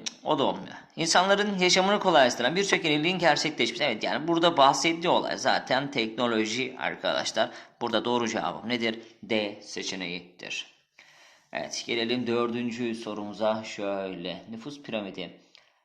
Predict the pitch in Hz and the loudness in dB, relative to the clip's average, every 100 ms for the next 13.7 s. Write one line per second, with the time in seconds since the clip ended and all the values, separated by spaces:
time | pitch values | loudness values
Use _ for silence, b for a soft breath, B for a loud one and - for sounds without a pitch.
0 | b _ _ _ _ - 127 - - 135 | b _ _ _ _ -12 -10 -8 -10 -6
1 | 131 123 - - 110 104 104 - 104 92 | -4 -4 -6 -4 -4 -4 -8 -6 -6 -4
2 | 90 - - 156 160 113 98 85 85 98 | -6 -12 -8 -4 -2 -2 -4 -6 -10 -12
3 | - 139 143 98 95 90 92 135 131 135 | -2 2 2 0 -4 -6 -8 -6 -2 0
4 | 131 131 113 98 107 - 104 98 92 80 | 0 0 0 -2 -6 -8 -8 -8 -8 -10
5 | - 78 - - 127 - 180 220 113 101 | -8 -8 -6 -4 -6 -6 -10 -4 -2 0
6 | 101 117 - - - 131 110 107 - 147 | -2 -4 -14 -8 -8 -4 -6 -6 -6 -4
7 | 120 147 147 123 117 - - _ 127 113 | 0 -2 2 2 2 -4 -20 _ -4 -4
8 | - 104 104 104 - - 95 - - _ | -4 -2 -2 -4 -8 -12 -10 -12 -20 _
9 | _ _ _ _ _ B B B B 143 | _ _ _ _ _ B B B B 2
10 | - 233 196 180 175 170 151 143 139 - | 4 2 4 4 4 4 6 6 4 2
11 | - 254 254 - 190 214 185 196 240 185 | 2 4 2 2 2 6 6 6 4 4
12 | 143 127 135 123 175 175 175 - 147 135 | 6 6 6 6 4 0 -2 0 0 2
13 | 147 156 131 117 113 123 | 0 2 0 0 -4 -8